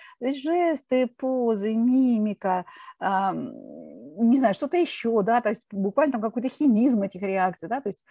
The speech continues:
как у тех же муравьёв, например. М, то есть есть и другие средства, да, вот, э, такого общения между собой. Но у человека, конечно же, общение, э, м, происходит по-другому, да? В общении появляется речь,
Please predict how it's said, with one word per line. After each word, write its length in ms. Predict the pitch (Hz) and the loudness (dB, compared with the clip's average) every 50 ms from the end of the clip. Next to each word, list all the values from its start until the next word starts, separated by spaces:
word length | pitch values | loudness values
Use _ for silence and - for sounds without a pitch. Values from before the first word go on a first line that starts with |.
| - - - _ | -20 -20 -16 _
как 180 | - 180 - 214 | -10 -6 -4 -4
у 40 | 180 | 0
тех 180 | - 208 175 | 0 0 0
же 80 | 151 - - | 0 -2 -2
муравьёв, 580 | 220 190 190 208 208 214 214 208 185 170 175 | 0 0 2 0 0 0 0 0 -2 -4 -4
например. 480 | - 175 - - - - 156 135 - - _ - - - - - 170 _ _ _ _ _ _ | -10 -12 -10 -10 -10 -10 -8 -10 -10 -12 _ -20 -20 -20 -20 -20 -20 _ _ _ _ _ _
М, 200 | - - 160 175 170 | -10 -8 -8 -4 0
то 80 | 214 | 0
есть 180 | 214 196 - - | 0 0 -2 -2
есть 320 | 294 359 403 381 - - | 0 0 0 0 0 -2
и 60 | 262 233 | -2 -2
другие 420 | 226 285 277 277 - 415 349 262 | 0 -2 -2 -2 0 0 0 0
средства, 680 | - - 247 233 269 262 170 135 - - - - - - | 0 -2 -2 -2 2 2 0 0 -2 -8 -12 -12 -10 -8
да, 220 | - 269 339 339 | -6 -6 -6 -4
вот, 240 | 247 220 175 170 - - | -4 -4 -6 -6 -6 -8
э, 720 | 170 165 165 165 160 160 160 160 160 160 160 147 156 151 175 - | -6 -4 -4 -4 -4 -4 -4 -4 -4 -6 -6 -8 -10 -12 -10 -10
такого 480 | - 170 - - 220 220 214 208 185 - - - - | -10 -10 -6 -6 -6 -2 -2 -2 -4 -4 -12 -18 -8
общения 640 | - 196 202 - - - - 254 254 240 180 156 147 | -8 -8 -8 -8 -14 -10 -4 -2 -2 0 0 0 0
между 280 | 147 151 151 147 - 165 | -2 -2 -4 -6 -10 -14
собой. 600 | - - - 180 196 208 185 156 135 120 - - _ _ _ _ _ _ _ _ _ _ _ _ _ _ - - - - - | -14 -10 -8 -6 -6 -6 -8 -8 -10 -12 -14 -14 _ _ _ _ _ _ _ _ _ _ _ _ _ _ -20 -20 -20 -8 -4
Но 100 | 175 180 | -2 -2
у 60 | 185 | -2
человека, 520 | - - 185 185 180 196 247 320 349 - 208 | -4 -4 -6 -6 -4 -4 -4 -6 -6 -8 -10
конечно 440 | - - 165 180 208 240 - 233 190 | -8 -8 -8 -8 -8 -8 -8 -10 -10
же, 100 | 170 175 | -8 -8
общение, 600 | 160 156 - - - 185 190 190 185 170 160 - - - | -10 -10 -12 -14 -12 -10 -8 -8 -6 -6 -8 -8 -8 -8
э, 280 | 160 170 165 165 165 160 _ _ - | -8 -8 -6 -8 -10 -12 _ _ -14
м, 560 | 143 139 - 117 120 117 120 113 - - 143 | -14 -12 -12 -12 -14 -14 -14 -14 -14 -14 -12
происходит 420 | - 170 160 - - - 160 156 _ | -10 -10 -10 -10 -10 -10 -10 -10 _
по-другому, 640 | - - 180 196 240 269 311 330 240 - - - 139 | -14 -12 -10 -10 -10 -8 -6 -6 -4 -4 -4 -6 -8
да? 220 | - - 208 254 240 240 | -8 -10 -10 -10 -10 -10
В 180 | - 226 - | -12 -10 -10
общении 400 | - - - - - 220 277 254 | -10 -12 -12 -12 -8 -6 -4 -4
появляется 640 | - 190 170 151 139 139 151 - 175 - - 220 233 | -4 -6 -10 -10 -8 -10 -10 -10 -12 -12 -12 -10 -10
речь, 360 | 269 247 175 104 - _ _ | -8 -8 -10 -10 -12 _ _